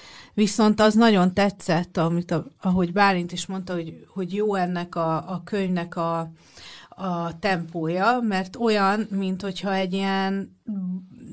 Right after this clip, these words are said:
teljesen, ö, őrült álomba, ö, mennénk, és egyik, ö, képből a másikba egy ilyen robogó,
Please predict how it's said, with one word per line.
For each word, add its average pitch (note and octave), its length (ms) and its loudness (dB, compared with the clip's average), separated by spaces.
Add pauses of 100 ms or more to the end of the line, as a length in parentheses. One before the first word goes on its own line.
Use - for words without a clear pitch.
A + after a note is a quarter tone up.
teljesen, F3 760 0 (180)
ö, F#3+ 300 -4
őrült F3+ 520 0
álomba, E3 880 -2 (460)
ö, F3 380 -2 (500)
mennénk, F#3 760 0
és - 360 -4 (180)
egyik, F3+ 540 -4
ö, E3+ 340 0 (480)
képből F#3+ 380 4
a E3+ 100 4
másikba F3+ 600 0
egy E3+ 220 0
ilyen F3 300 0
robogó, E3 720 0